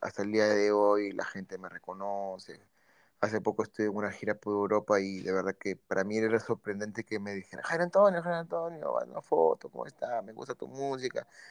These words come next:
cantas bacán, cantas muy bien", otras cosas. Entonces, eh,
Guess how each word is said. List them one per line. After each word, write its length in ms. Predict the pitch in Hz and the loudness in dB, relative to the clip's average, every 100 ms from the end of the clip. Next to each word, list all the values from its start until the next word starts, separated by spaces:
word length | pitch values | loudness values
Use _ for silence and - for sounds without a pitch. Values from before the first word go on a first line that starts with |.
| - _ | -20 _
cantas 280 | 117 117 117 | 0 4 6
bacán, 600 | 107 - 113 120 120 113 | 6 8 8 10 8 6
cantas 280 | 113 107 110 | 2 0 -2
muy 160 | 110 | -2
bien", 500 | 107 117 117 117 107 | 2 4 6 4 2
otras 160 | 104 - | -2 -8
cosas. 280 | - 107 - | 0 0 0
Entonces, 340 | - - - _ _ _ _ - - - - - - | -10 -12 -12 _ _ _ _ -20 -20 -20 -20 -10 0
eh, 640 | 107 101 95 50 - - | 4 4 4 2 -2 -4